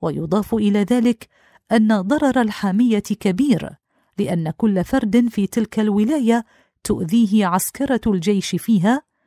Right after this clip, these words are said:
ولما كانت هذه مضايقة للجميع، فإن كل فرد في الولاية يصبح عدوًا، وهؤلاء أعداء قادرون على الإضرار بك،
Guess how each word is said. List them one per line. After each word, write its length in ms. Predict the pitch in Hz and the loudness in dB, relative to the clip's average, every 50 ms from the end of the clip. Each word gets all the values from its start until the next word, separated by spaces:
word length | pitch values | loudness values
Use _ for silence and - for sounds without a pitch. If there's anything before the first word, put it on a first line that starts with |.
| _ _ _ _ _ _ _ | _ _ _ _ _ _ _
ولما 380 | - 403 370 294 233 196 175 185 | -2 0 0 2 2 2 0 0
كانت 440 | - - 214 196 185 190 - - 214 | 0 0 2 2 2 0 0 0 -2
هذه 380 | 220 185 190 190 165 202 185 | -2 0 0 0 2 0 0
مضايقة 760 | 165 175 196 180 180 160 151 175 208 - - 196 - - 190 | 2 0 -2 0 -2 -4 -2 -4 -6 -2 -4 -4 -2 -2 -4
للجميع، 760 | 170 165 180 180 165 - 160 151 170 196 226 247 254 240 240 - _ _ _ _ _ _ _ _ | -2 0 -2 -2 -2 -2 -4 -2 0 2 4 4 2 0 -2 -10 _ _ _ _ _ _ _ _
فإن 380 | _ 247 226 233 233 226 226 233 | _ -2 0 2 2 4 4 2
كل 360 | 220 - - 415 403 339 254 | 0 0 0 0 2 0 0
فرد 420 | - - 233 214 175 165 185 170 156 | 0 -2 -4 -4 -2 -2 -2 -2 -2
في 100 | - 226 | 0 0
الولاية 640 | 214 202 196 196 202 220 254 240 220 208 214 214 208 - _ _ _ _ _ | 0 2 2 2 2 2 0 0 2 2 0 0 -2 -6 _ _ _ _ _
يصبح 500 | 196 233 254 - - - 180 214 - - | -6 -4 -4 -4 -6 -4 -4 -2 0 0
عدوًا، 680 | 208 190 190 185 190 185 262 254 214 214 214 214 220 220 - _ _ _ _ _ _ | 0 2 2 2 0 2 0 0 2 2 2 2 2 -2 -4 _ _ _ _ _ _
وهؤلاء 760 | - 208 196 190 214 214 - 180 185 180 208 220 247 247 - - _ _ _ _ _ _ | 0 0 2 2 0 -2 -2 -2 0 0 0 0 0 -2 -6 -10 _ _ _ _ _ _
أعداء 540 | 208 208 180 180 170 165 208 226 240 220 - | 0 2 2 2 0 2 2 0 0 -2 -4
قادرون 680 | - - - 208 208 196 160 196 208 247 330 359 311 | -8 -4 -2 0 0 0 2 0 0 0 0 0 0
على 300 | 277 233 202 220 220 214 | 0 2 2 0 0 0
الإضرار 580 | 202 196 - 196 175 160 190 208 208 196 190 185 | -2 -2 -4 -6 -4 -2 -2 0 0 2 2 0
بك، 400 | 175 - 262 - - _ - - | 0 0 -2 -4 -6 _ -20 -20